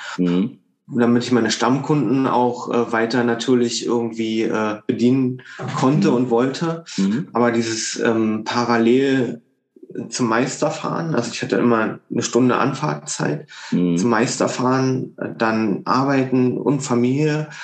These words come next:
Speaker 1: Mhm.
Speaker 2: und dann noch Salonumbau und alles in die Wege bringen, ähm,
Speaker 1: Mhm.
Speaker 2: war schon eine spannende Zeit, wo ich auch ab und zu mal ganz ehrlich an meine Grenzen gekommen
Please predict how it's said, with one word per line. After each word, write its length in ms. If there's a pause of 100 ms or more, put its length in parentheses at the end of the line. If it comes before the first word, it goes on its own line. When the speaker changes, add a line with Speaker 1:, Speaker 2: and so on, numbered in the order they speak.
(120)
Speaker 1:
Mhm. 240
Speaker 2:
und 300
dann 180
noch 160
Salonumbau 1080
und 180
alles 260
in 120
die 140
Wege 300
bringen, 680
ähm, 640 (500)
Speaker 1:
Mhm. 280 (220)
Speaker 2:
war 280
schon 420
eine 80
spannende 500
Zeit, 440
wo 40
ich 100
auch 220
ab 160
und 120
zu 140
mal 200
ganz 240
ehrlich 320
an 80
meine 180
Grenzen 380
gekommen 420